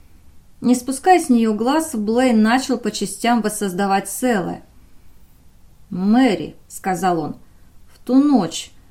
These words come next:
в тысяча девятьсот пятьдесят восьмом году, как вы узнали, что произойдёт авария?" "Существуют статические методы предсказаний, которыми мы пользуемся, валентные факторы".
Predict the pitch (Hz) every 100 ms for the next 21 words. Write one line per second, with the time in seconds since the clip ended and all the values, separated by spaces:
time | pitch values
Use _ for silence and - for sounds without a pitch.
0 | - - - - 320 202 - 190 214 247
1 | 262 - 208 208 214 208 180 214 214 190
2 | 214 247 226 165 - - - - - -
3 | - - - 262 196 202 190 202 254 269
4 | 196 - - 185 165 190 175 202 190 -
5 | 220 233 214 156 170 170 - - - -
6 | - - - - - - - - _ _
7 | - - 262 262 262 - 277 330 320 -
8 | - 226 285 277 247 220 - 220 214 226
9 | 233 208 220 226 220 - 262 262 254 240
10 | 202 196 214 214 220 202 202 202 202 262
11 | 277 214 190 190 190 - - 185 - 254
12 | 311 285 202 185 208 233 - 294 208 -
13 | 180 151